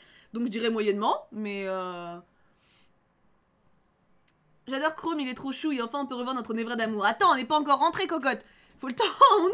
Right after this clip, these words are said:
avis, il y a encore un peu de time, hein. D'ailleurs, vous aviez dit la dernière fois qu'il restait dix minutes avant la fin de l'épisode, hein. On est déjà à dix minutes. Non mais je, je rappelle pour ceux qui étaient là la semaine dernière, hein. J'ai loupé beaucoup. Ouais, un petit peu. Allez, on va dire s'incliner moyennement. J'ai pas encore le chat,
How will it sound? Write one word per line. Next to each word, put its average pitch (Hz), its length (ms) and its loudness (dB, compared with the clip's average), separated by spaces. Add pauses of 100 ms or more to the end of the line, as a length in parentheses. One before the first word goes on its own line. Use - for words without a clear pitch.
(120)
avis, 339 200 -4
il 392 40 0
y 320 40 4
a 294 60 4
encore 392 220 0
un 415 40 -2
peu 359 120 -2
de 359 60 -14
time, 269 320 0
hein. 240 100 -6 (260)
D'ailleurs, 339 260 4
vous 285 120 -4
aviez 277 180 -4
dit 277 100 -8
la 277 100 -2
dernière 240 180 -6
fois 294 100 -6
qu'il 247 160 -10
restait 240 220 -6
dix 254 220 -4
minutes 320 240 -2
avant 220 160 -4
la 220 100 -4
fin 226 120 -10
de 226 40 -6
l'épisode, 196 380 -6
hein. 185 180 -10
On 220 80 -6
est 214 60 -4
déjà 240 240 -4
à 240 60 -2
dix 214 160 -6
minutes. 208 380 -10 (300)
Non 208 120 -8
mais 190 120 -10
je, 180 120 -12 (160)
je 214 80 -6
rappelle 220 400 -2
pour 214 100 -6
ceux 214 100 -4
qui 214 100 -6
étaient 214 100 -6
là 220 80 0
la 208 100 -2
semaine 233 240 -6
dernière, 277 400 0
hein. 247 160 -4 (2250)
J'ai 262 120 -4
loupé 330 220 2
beaucoup. 330 400 2
Ouais, 349 100 -6
un 679 300 0
petit 605 140 -12
peu. - 800 -6
Allez, 247 100 0
on 247 40 0
va 262 80 -2
dire 330 120 -2
s'incliner 339 320 -4
moyennement. 262 320 -2
J'ai 233 100 -6
pas 311 120 -4
encore 320 180 -2
le 285 100 -6
chat, 294 340 -4